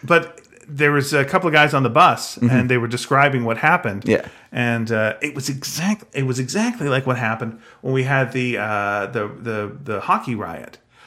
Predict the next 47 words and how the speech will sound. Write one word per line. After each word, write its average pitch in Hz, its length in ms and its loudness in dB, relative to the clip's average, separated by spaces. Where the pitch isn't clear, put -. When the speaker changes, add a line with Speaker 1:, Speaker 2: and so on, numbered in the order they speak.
Speaker 1:
which 127 220 2
w-, 123 140 -8
the 127 100 -2
most 143 200 2
recent 170 300 2
hockey 113 260 0
riot, 104 260 2
Speaker 2:
Mm-hmm. 120 200 2
Speaker 1:
which 139 220 -2
was 123 160 0
when 139 240 -2
we 131 100 2
had 127 140 0
the 117 60 -2
most 113 300 -4
recent 185 240 2
one. 98 120 -4
Uh, 127 360 6
I'm 135 100 4
walking 151 420 4
with, 123 360 0
uh, 110 380 2
Pia. 110 440 2
We're 117 140 0
walking 123 360 2
downtown, 110 680 0
and 117 440 2
then, 120 360 4
uh, 107 500 0
w-, 87 340 -6
one 123 440 2
young 131 240 0
person 135 280 -2
is 113 80 -6
saying 120 160 -2
to 117 80 -4
another 143 240 0
young 117 160 0
person, 113 420 -4
"I - 40 -4
heard 247 160 4
there 254 80 -2
might 160 140 4
be 156 80 2
a 127 80 4
riot 208 320 6
tonight. 104 400 -4